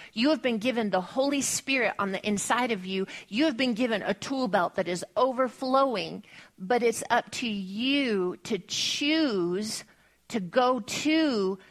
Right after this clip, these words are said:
that tool belt, to go to God and run to him to say, "God, what have you given to me to make it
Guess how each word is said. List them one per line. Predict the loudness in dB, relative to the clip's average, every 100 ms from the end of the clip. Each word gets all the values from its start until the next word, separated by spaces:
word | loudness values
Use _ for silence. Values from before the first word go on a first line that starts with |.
| _
that | 0 2 0 -4
tool | -6 -2 -2
belt, | 0 -2 -2 -6
to | -6
go | 0 2 2
to | -2 -6 -2 0 2 2 2
God | 0 0 -2 -6 -12 -20 -6
and | 0 2
run | 2 2 0
to | -4 0 0
him | 0 0
to | -2
say, | -2 -2
"God, | -2 -2 2
what | 0 2
have | -2
you | -2 -4
given | -2 0 0
to | -2 -4
me | -4 -4
to | -4
make | -2 0 0 -4
it | -10